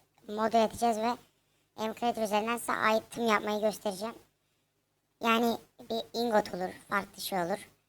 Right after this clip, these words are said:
Klasik bir item yapmayı göstereceğim. Sonraki bölümlerimizde ise blok yapmayı ve üç D item, üç D blok yapmayı göstereceğim. Bugünün konusu ise üç D item. Başlıyorum hazırsanız.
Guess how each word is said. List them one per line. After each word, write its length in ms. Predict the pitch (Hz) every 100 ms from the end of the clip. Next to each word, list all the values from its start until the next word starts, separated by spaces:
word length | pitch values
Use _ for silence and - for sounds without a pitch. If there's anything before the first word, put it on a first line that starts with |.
| _ _ _ _
Klasik 360 | 254 247 - 262
bir 200 | 240 233
item 200 | - 226
yapmayı 260 | 208 220
göstereceğim. 580 | 226 220 247 214 247 - _ _
Sonraki 400 | - 269 254 -
bölümlerimizde 680 | 247 233 226 220 226 202 226
ise 300 | - 262 269 -
blok 440 | 214 247 233 226
yapmayı 580 | 190 185 180 190 226 226
ve 180 | 254 233
üç 180 | - -
D 40 |
item, 520 | 233 214 214 - 269 - -
üç 220 | 226 -
D 160 | - 240
blok 220 | 233 226
yapmayı 280 | 208 190 190
göstereceğim. 540 | 185 185 196 190 226 - _ _ _ _ _ _ _ _ _ _ _
Bugünün 320 | 262 262 247 233
konusu 380 | 247 233 -
ise 260 | 196 - 262 - -
üç 260 | 226 -
D 200 | 233 247 - - 214 208
item. 220 | 202 208 - _ _ _ _ -
Başlıyorum 580 | 240 240 - 220 185 190
hazırsanız. 500 | 196 175 - 190 -